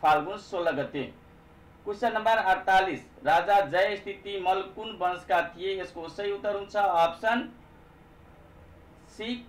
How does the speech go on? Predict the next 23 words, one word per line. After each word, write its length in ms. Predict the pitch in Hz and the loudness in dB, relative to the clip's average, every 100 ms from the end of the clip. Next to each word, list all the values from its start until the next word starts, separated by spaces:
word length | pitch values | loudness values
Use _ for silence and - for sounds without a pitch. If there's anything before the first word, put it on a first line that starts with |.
| - - - - | -20 -20 -20 -4
कर्णाटक 760 | 160 165 175 - - 180 143 131 143 | 0 2 2 0 -4 -4 -6 -10 -4
वंशका। 720 | 160 180 - - 139 240 - - - - - | -2 -2 -4 0 0 0 -6 -20 -20 -20 -10
त्यसै 240 | 208 208 214 | -8 -6 -4
गरी 280 | 220 220 | -4 -4
उनपचासमा 1000 | 196 190 196 196 196 202 208 202 208 208 | -4 -4 -2 -2 2 4 4 2 2 2
गौतम 420 | 185 180 180 202 | 2 -2 0 -2
बुद्धको 400 | 190 190 196 208 | -2 -6 -6 -6
पहिलो 440 | 202 - 185 196 214 | -6 -4 -4 -2 -2
उपदेश 560 | 196 165 180 196 190 - | -4 -6 -6 -6 -8 -2
कहाँ 340 | 170 185 180 | 0 2 0
दिएका 360 | 175 175 170 160 | -2 -6 0 0
थिए? 340 | 147 185 202 | 0 -6 -6
यसको 300 | 185 - 160 | -6 -8 -10
सही 200 | 151 190 | -6 -6
उत्तर 220 | 196 196 190 | -4 -2 -2
हुन्छ 220 | 196 190 | -2 4
अप्सन 440 | 165 165 - 175 | 4 4 0 -4
ए, 140 | 208 208 | -4 -8
सारनाथ। 580 | - 147 135 127 196 262 - - - - - | 0 4 4 4 2 2 -4 -20 -20 -20 -2
राजाका 440 | 156 175 214 196 196 | 4 4 4 2 4
लागि 320 | 185 185 196 | 4 4 0
अन्तिम 400 | 180 175 202 196 | -2 -2 -6 -4
प्रश्न, 440 | 208 214 220 233 | 2 2 0 -10